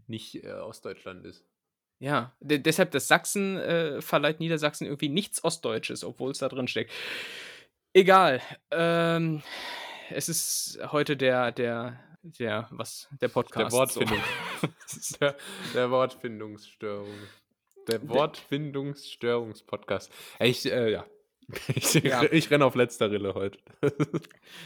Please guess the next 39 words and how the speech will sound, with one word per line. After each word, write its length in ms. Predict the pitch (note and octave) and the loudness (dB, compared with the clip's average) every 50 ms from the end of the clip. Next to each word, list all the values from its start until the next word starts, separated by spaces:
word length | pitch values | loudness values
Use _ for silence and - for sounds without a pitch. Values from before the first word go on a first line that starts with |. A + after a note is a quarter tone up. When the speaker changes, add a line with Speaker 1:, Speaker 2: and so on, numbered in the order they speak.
| - - _ _ - - - - - - - - - - - | -20 -20 _ _ -16 -16 -16 -16 -18 -18 -18 -18 -18 -12 -10
Speaker 2:
Se-, 240 | D#3 B2+ D3+ D3+ - | -4 -4 -2 -2 -2
sehr 240 | D3+ B2+ D3+ C#3+ C#3+ | 2 4 6 6 6
gut, 240 | - E3 F#3 F#3 | 4 2 0 4
aber 180 | B2 D3 C#3+ C#3 | 4 6 6 8
dafür, 280 | C3+ C#3+ D3+ - F3+ D3 | 6 6 4 4 2 0
dass 200 | D3 C#3+ - - | 0 0 -2 -2
du 100 | - C#3+ | -4 -2
mir 220 | C#3 C3 C3 C3 | 0 0 0 -2
im 80 | A2+ C3 | -2 -2
Vorfeld 300 | - D3+ D3 D#3 D#3 C3 | -2 -2 -2 -2 -2 -4
gesagt 300 | C#3 B2+ C#3 C#3 C3 - | -4 -2 -2 -2 -2 -2
hast, 260 | D3 C3+ - - - | -4 -4 -4 -8 -6
äh, 200 | - B2+ B2 B2 | -6 -4 -4 -2
du 80 | B2 B2 | 0 0
hast 160 | A#2+ A#2 - | -2 0 4
gar 140 | - B2+ D3+ | 6 6 6
nichts 180 | E3 D#3 - | 6 4 2
vorbereitet, 640 | - D#3+ C#3+ C#3 C3+ C3+ B2+ C3+ C3+ C#3 B2+ - _ | 0 0 0 4 6 6 6 6 6 2 -2 0 _
denke 240 | B2+ B2+ C3 - C3+ | 4 4 4 4 0
ich, 200 | A#2+ - - - | -2 -2 -2 0
äh, 360 | - A#2+ A#2+ A#2+ A#2+ G#2+ G2+ F#2 | 2 4 4 4 2 -2 -4 -6
ähm, 260 | - - - A#2+ A2+ | -6 -4 -2 2 4
Speaker 1:
Warum, 320 | B2+ F3 F#3 F3 E3+ E3 | 4 4 4 0 0 0
Speaker 2:
erfüllen, 420 | - - D3 D3 D3 D3+ C#3+ C#3 C3+ | 2 2 4 6 6 4 4 2 -2
Speaker 1:
warum, 220 | - - - - C#3 | -8 -16 -16 -12 2
Speaker 2:
äh, 40 | B2 | 4
Speaker 1:
warum, 220 | B2+ D#3 E3+ E3 | 4 4 8 8
Speaker 2:
machen 200 | D3+ D3+ D#3+ E3 | 8 8 8 6
wir 80 | D3 C3+ | 6 8
ja 60 | A#2+ | 8
auch 60 | C3 | 6
Speaker 1:
warum 120 | D#3 E3 | 6 4
Speaker 2:
genau 120 | F3 E3+ E3+ | 2 2 2
Speaker 1:
muss 180 | F3 - - | 2 0 2
man 140 | - E3 D#3 | 2 0 2
Speaker 2:
das. 140 | D3 E3 E3 | 2 0 0
Speaker 1:
das 20 | - | -2
jetzt 160 | E3+ D#3+ - | -4 -4 -2
auf 220 | - C#3 D3 - | -2 -2 -2 -4